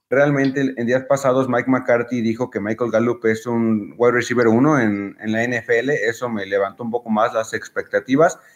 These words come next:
Y de verdad, yo creo que la ofensiva aérea de Dallas va a ser de verdad una maravilla esta temporada. Creo que va a ser de las mejores, top cinco, sin duda alguna.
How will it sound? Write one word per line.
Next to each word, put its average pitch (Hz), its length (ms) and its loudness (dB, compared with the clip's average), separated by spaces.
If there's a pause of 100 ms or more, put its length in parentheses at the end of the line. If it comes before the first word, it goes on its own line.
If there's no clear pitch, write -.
(180)
Y 120 120 0
de 123 100 4
verdad, 135 260 4
yo 180 140 4
creo 165 240 2
que 175 540 0
la 113 140 -2
ofensiva 120 580 0
aérea 123 280 4
de 127 120 2
Dallas 127 360 2
va 127 100 0
a - 20 -8
ser 135 320 -2 (500)
de 107 120 0
verdad 110 200 4
una 143 140 2
maravilla 113 520 2
esta 139 220 -2
temporada. 104 540 0
Creo 127 100 -8
que - 80 -6
va 120 80 2
a 113 60 0
ser 127 120 -4
de 127 100 0
las 98 180 -2
mejores, 117 680 -6 (140)
top 117 220 -2
cinco, 117 380 -4
sin 98 200 -10
duda 113 160 4
alguna. 113 540 0